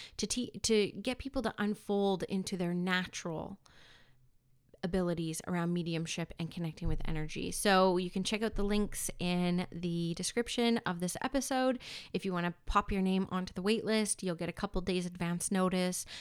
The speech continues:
of, uh, booking a seat in the container. I only have very limited spots if you wanted to upgrade for a one-on-one mentorship session with me. There's only ten spots available, which is one of the perks of being on the wait list. So, yeah.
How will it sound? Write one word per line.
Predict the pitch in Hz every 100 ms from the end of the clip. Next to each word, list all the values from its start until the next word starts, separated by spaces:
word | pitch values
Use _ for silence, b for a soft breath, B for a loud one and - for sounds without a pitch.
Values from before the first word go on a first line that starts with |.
| B
of, | - 175 175 -
uh, | 170 165 170
booking | - 175 - 180 175
a | 185 180
seat | - - 226 - - B B B B -
in | 175
the | 175
container. | 180 165 214 240 285 339 - _ _ _ _ - -
I | 190 185
only | 190 190 190
have | 190 185
very | 175 185 190
limited | 180 180 180 185
spots | 180 - 196 208 -
if | 190
you | 190
wanted | 180 180
to | -
upgrade | 185 - 180 170
for | - 175
a | - 175
one-on-one | 175 175 175 180
mentorship | 214 240 - 233
session | 233 220 226
with | 220 214
me. | 220
There's | 208 190
only | 175
ten | 170 - 170
spots | - 156
available, | 170 165 175 226 247 B B B -
which | 185
is | 180 165
one | 170
of | 160
the |
perks | - 175 170 - -
of | 170 165 170 170 - B B B B -
being | - 175 -
on | 185 208
the |
wait | 214 320
list. | - - - - B B
So, | - - 214 214 208 214 220 -
yeah. | 381 392